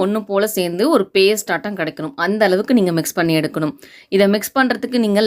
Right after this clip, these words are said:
லெமன் ஜூஸ் யூஸ் பண்றதுனாலும் யூஸ் பண்ணிக்கலாம். அது இன்னும் வந்து பாத்தீங்கன்னா உங்களுக்கு நுரை கன்சிஸ்டன்சி அதிகப்படுத்தும். இப்போ நீங்க மிக்ஸ் பண்ணிட்டு இருக்கிறத கொஞ்சமா கையில எடுத்து பாத்தீங்க அப்படின்னா பேஸ்ட் மாதிரிலாம் இருக்காது, நுரை இருக்கும் பாத்தீங்களா, அந்த மாதிரி தான் இருக்கும்.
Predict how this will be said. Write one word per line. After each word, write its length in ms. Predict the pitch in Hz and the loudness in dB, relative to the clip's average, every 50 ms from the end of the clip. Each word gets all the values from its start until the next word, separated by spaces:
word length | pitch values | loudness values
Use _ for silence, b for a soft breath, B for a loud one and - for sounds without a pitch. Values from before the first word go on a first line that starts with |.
| 196 180 | 2 2
லெமன் 260 | 180 190 214 233 220 214 | 2 2 2 2 2 2
ஜூஸ் 180 | 220 202 - - | 0 0 0 0
யூஸ் 140 | 180 180 180 - - | -2 -2 -2 -4 -6
பண்றதுனாலும் 600 | 175 170 165 165 156 165 165 151 151 185 202 185 170 | -4 -4 -4 -4 -2 0 0 2 2 2 2 2 2
யூஸ் 140 | 165 - - 165 | 0 -2 -4 -2
பண்ணிக்கலாம். 480 | 151 156 147 - 151 151 160 208 294 277 B B B B B B B - | -4 -4 -2 -2 0 0 0 0 -2 -4 B B B B B B B -2
அது 100 | 180 185 185 185 | 0 2 4 4
இன்னும் 240 | 196 220 240 254 233 | 4 4 4 4 4
வந்து 160 | 208 202 202 - 196 | 2 0 0 -2 -2
பாத்தீங்கன்னா 380 | 175 - - 165 170 180 196 202 | -4 -4 -6 -8 -4 -4 -2 -2
உங்களுக்கு 280 | 190 170 165 165 165 160 | -2 -2 -2 -4 -4 -2
நுரை 220 | 160 160 170 190 196 196 | -2 0 2 2 0 0
கன்சிஸ்டன்சி 460 | 170 160 - - 180 170 160 - 175 147 | -2 -4 -4 -2 -2 -2 -2 0 0 0
அதிகப்படுத்தும். 680 | 147 143 156 165 165 165 160 147 143 - 156 160 208 - 277 B B B B B B B - 208 | 0 0 -2 -4 -4 -2 -2 -4 -2 -2 0 2 2 2 0 B B B B B B B 0 0
இப்போ 160 | 214 220 - 247 240 | 0 2 2 2 4
நீங்க 160 | 240 226 208 208 | 4 2 2 0
மிக்ஸ் 220 | 220 226 - - - | 0 -2 -4 -2 0
பண்ணிட்டு 300 | 302 285 285 277 233 214 | 2 2 2 0 0 -4
இருக்கிறத 360 | 196 - 202 180 170 170 170 165 208 - - | -6 -6 -6 -6 -2 0 0 0 0 0 0
கொஞ்சமா 360 | 190 190 185 196 190 190 - - - | -2 -2 0 2 2 2 2 2 0
கையில 280 | 180 175 190 208 202 185 | 0 0 0 0 0 -2
எடுத்து 200 | 175 180 - 202 190 - | -2 -2 -6 -8 -6 -6
பாத்தீங்க 300 | 170 160 - 156 151 151 156 | -8 -8 -8 -8 -6 -4 -4
அப்படின்னா 280 | 156 - 156 147 147 156 185 190 - | -4 -4 -6 -4 -4 -4 -4 -4 -2
பேஸ்ட் 320 | 196 208 220 240 226 - - 208 | 0 2 2 2 2 0 -2 0
மாதிரிலாம் 400 | 185 165 151 147 151 156 165 175 165 | 0 0 -2 -2 0 0 0 0 0
இருக்காது, 360 | 156 151 - 156 147 143 143 - - - 180 | -2 -2 -2 -2 0 0 -2 -6 -8 -2 0
நுரை 220 | 175 190 202 233 247 220 | 2 4 4 4 4 2
இருக்கும் 260 | 190 - 180 165 165 160 | 0 -4 -8 -10 -10 -10
பாத்தீங்களா, 420 | 156 - - 147 151 151 156 160 156 - - 151 | -10 -10 -10 -8 -4 -2 -2 -2 -2 -4 -4 -4
அந்த 140 | 160 165 165 160 160 | -4 -2 -2 -2 -2
மாதிரி 280 | 156 156 156 - 190 190 170 | -2 -4 -2 2 2 4 4
தான் 160 | 170 170 170 160 156 156 | 4 2 2 0 0 -2
இருக்கும். 360 | 160 156 160 - 170 226 | -2 -2 -4 0 2 2